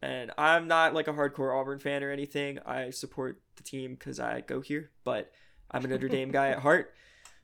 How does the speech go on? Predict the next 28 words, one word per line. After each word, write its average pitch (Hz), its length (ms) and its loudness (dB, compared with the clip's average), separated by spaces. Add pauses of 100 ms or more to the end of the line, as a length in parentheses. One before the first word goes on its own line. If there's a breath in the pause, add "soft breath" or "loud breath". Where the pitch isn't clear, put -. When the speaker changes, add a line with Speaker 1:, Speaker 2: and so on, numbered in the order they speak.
(120)
Speaker 1:
Um, 139 640 4 (160)
but 156 100 8
that 160 200 12
was, 156 220 10
that 151 120 12
was 147 140 6
one 147 100 2
of 139 40 0
the 135 60 -2
coolest 135 320 -4
things 131 200 -8
I've 135 140 -4
ever 117 160 -6
witnessed, 107 360 -10
is, 131 120 -10
like, 123 200 -8
that. 170 340 10 (400)
Uh, 135 260 -2
my 143 160 -2
top 151 240 -2
five 151 160 0
are 147 60 -2
probably 139 360 -8
that, 196 380 2 (340)
uh, 139 520 -4 (600)
Eagles, 170 260 -2
Cowboys. 175 800 0 (420)
Um, 135 680 -6